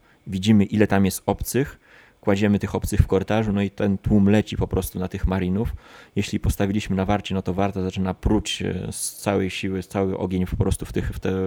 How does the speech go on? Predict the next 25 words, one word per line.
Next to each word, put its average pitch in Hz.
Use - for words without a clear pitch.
w -
te -
alieny. 95
No 101
i 101
rzucamy 104
kostką 110
i, 107
i 107
komuś 117
się 113
noga 117
podwinie, 110
broń 110
się 110
zatnie, 107
bo 104
jest 101
też -
możliwość 104
zacięcia 107
broni, 107
no 113
i 117
już 123